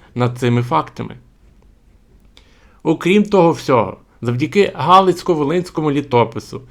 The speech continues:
ми дізнаємося, що в тисяча двісті п'ятдесятому році в Київ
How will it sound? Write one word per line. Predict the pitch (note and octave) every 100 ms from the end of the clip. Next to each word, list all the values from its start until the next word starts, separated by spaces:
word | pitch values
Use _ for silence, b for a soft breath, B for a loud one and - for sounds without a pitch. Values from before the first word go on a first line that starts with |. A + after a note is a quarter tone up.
| b b b
ми | G3+ F3
дізнаємося, | C#3+ D3+ E3+ D#3+ D3 B2 B2+ A2+ G2+ - - -
що | - F#3
в | C#3+
тисяча | F#3+ F#3+ F3+ D#3
двісті | C3+ D#3+ E3
п'ятдесятому | C#3 C3 B2 D3+ - C3+ A#2+
році | A#2 A#2+ A#2+ - b b b
в |
Київ | - F3 F3 C3+ G#2+